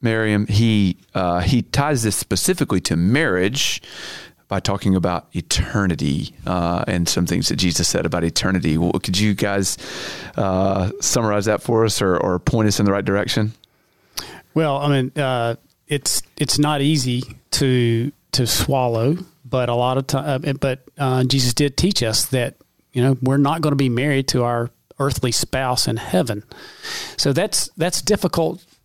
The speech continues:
Speaker 2: to understand and get your
Speaker 1: Yeah.
Speaker 2: minds around that. Um,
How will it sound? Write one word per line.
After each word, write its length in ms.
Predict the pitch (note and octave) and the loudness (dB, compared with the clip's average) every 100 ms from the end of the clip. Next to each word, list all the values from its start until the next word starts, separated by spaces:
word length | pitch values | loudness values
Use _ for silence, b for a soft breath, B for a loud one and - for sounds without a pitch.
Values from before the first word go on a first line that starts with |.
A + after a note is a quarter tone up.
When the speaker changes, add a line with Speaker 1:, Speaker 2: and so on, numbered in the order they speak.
| - | -4
Speaker 2:
to 220 | - C3+ | 0 2
understand 720 | C3 C3 B2 - B2+ C#3+ D#3+ D#3 | 2 2 0 0 0 2 4 2
and 260 | A#2+ A2+ A2 | 0 -2 -2
get 180 | C#3 | -2
your 180 | B2+ A#2+ | 0 0
Speaker 1:
Yeah. 180 | C3 - | -2 -4
Speaker 2:
minds 280 | C3 C3 C#3+ | -2 0 2
around 200 | D3+ D#3 | 2 2
that. 280 | F3 - - B B B B | 2 0 -6 B B B B
Um, 360 | C3+ B2+ B2 | -2 0 0